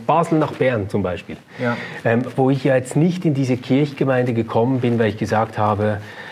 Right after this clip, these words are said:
Speaker 1: hey, da sind so viele Menschen, mit denen ich mich über meinen Glauben austausche und da gehöre ich jetzt dazu, sondern das war halt schon da.
Speaker 2: Mhm. Ja.
Speaker 1: Und,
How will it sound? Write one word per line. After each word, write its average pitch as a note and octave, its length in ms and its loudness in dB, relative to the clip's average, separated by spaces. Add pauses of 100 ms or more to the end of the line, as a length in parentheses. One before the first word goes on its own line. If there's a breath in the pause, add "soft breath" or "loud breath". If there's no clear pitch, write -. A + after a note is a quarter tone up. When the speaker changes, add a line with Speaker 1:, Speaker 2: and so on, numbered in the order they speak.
(200 loud breath)
Speaker 1:
hey, G#2 280 4
da G#2+ 160 2
sind G#2+ 220 0
so A#2+ 180 0
viele A#2 260 0
Menschen, A2+ 400 0
mit G2+ 160 -4
denen A2 160 2
ich G#2+ 180 -4
mich G#2 220 -2
über G#2+ 180 2
meinen G#2 220 2
Glauben A2 320 4
austausche G2 800 -2
und G2 320 -4
da G#2+ 100 2
gehöre G#2+ 240 2
ich G#2 140 0
jetzt G#2 200 -4
dazu, C#3+ 440 -2
sondern C#3 540 0
das - 280 -2
war C3+ 240 2
halt A#2 160 0
schon C3+ 220 -2
da. A2 300 2 (760)
Speaker 2:
Mhm. G#2 280 -2 (640 loud breath)
Ja. C3 140 4
Speaker 1:
Und, A#2+ 240 2